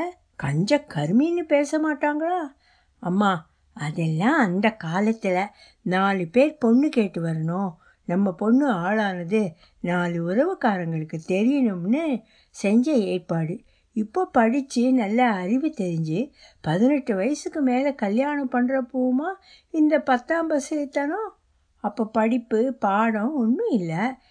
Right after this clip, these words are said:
வீட்டை விட்டு பொண்ணு வெளியே போக வேண்டாம்." அதுவரை மௌனமாயிருந்த ராமையா மகளை இடைமறித்து பேசினார். "நடந்தது நடந்து போச்சு, இப்ப என்னங்கிற?" "நாளையிலேருந்து நான் ஸ்கூலுக்கு போகல.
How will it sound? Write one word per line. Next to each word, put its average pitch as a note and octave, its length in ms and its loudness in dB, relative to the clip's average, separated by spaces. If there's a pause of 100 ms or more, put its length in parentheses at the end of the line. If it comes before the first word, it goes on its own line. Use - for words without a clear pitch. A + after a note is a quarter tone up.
(240)
வீட்டை F4+ 320 2
விட்டு C#4+ 280 -4
பொண்ணு C#4+ 380 0
வெளியே C#4 340 0
போக E3+ 320 -2
வேண்டாம்." D3+ 580 -6 (920)
அதுவரை E4+ 560 2
மௌனமாயிருந்த C#4+ 800 0
ராமையா F#3 800 0
மகளை F#3+ 600 -2 (180)
இடைமறித்து A3+ 720 -2
பேசினார். D#3 800 -4 (420)
"நடந்தது C#3+ 720 0
நடந்து D#3+ 420 0
போச்சு, D#3 560 -2 (300)
இப்ப C3+ 260 -2
என்னங்கிற?" E3 840 2 (600)
"நாளையிலேருந்து B3 720 2
நான் C4 200 4
ஸ்கூலுக்கு E4+ 580 0
போகல. A#3 600 -2